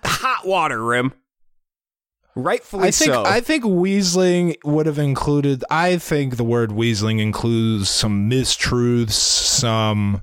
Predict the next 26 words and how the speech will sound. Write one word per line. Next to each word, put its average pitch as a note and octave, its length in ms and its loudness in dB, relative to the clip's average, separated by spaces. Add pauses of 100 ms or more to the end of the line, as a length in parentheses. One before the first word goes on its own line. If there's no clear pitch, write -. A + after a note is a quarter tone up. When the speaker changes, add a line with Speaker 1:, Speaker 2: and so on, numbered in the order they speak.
Speaker 2:
misdirection A2+ 960 -2
a A2 80 0
little A2 160 0
bit. A2 200 -2
He G3+ 560 0 (240)
acknowledged C#3 920 0 (260)
what A#2 260 -2
he A#2 140 -2
did G2+ 600 -4 (1120)
and C3+ 200 0
was C3+ 140 -2
just C3 200 0
like, A2+ 220 -2
"Can B2+ 180 -2
you A#2+ 120 0
get G#2 180 -2
over F2+ 340 -2
it?" - 180 -8 (400)
I F#3+ 100 -2
don't G#3 120 2
think F3+ 140 0
that's C#3 200 -2
weaseling. B2 560 0
I D3+ 120 0
think D#3 200 -2
that's - 440 -2